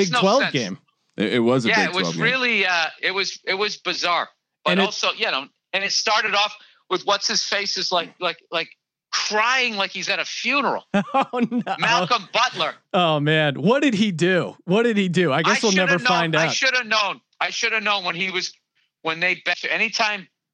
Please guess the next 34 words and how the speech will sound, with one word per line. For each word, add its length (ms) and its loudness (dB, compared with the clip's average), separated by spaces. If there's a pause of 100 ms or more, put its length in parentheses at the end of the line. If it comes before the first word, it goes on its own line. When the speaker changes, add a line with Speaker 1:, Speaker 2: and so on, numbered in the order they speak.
Speaker 2:
Belichick 480 -2 (120)
does 240 -2
that, 220 -2 (800)
we 180 -2
lose. 320 0
So 100 -2
I 60 2
remember 220 -4
we 80 -2
were 80 -8
playing 300 -4
the 80 -2
Jets 420 -2
at 80 -4
home, 340 -2 (240)
and 160 -4
Wes 260 -2
Welker 360 -2
had 100 0
made 180 2
all 140 0
those 240 -2
feet 280 -2
Speaker 1:
<laughs> 20 -4
Speaker 2:
joke 340 -2
about, 100 0 (120)
Speaker 1:
About 160 0
Rex 300 2
Speaker 2:
about, 520 2
uh, 60 2 (140)
Speaker 1:
Ryan. 180 2
Speaker 2:
<laughs> 140 -2
Rex 280 0
Ryan. 420 2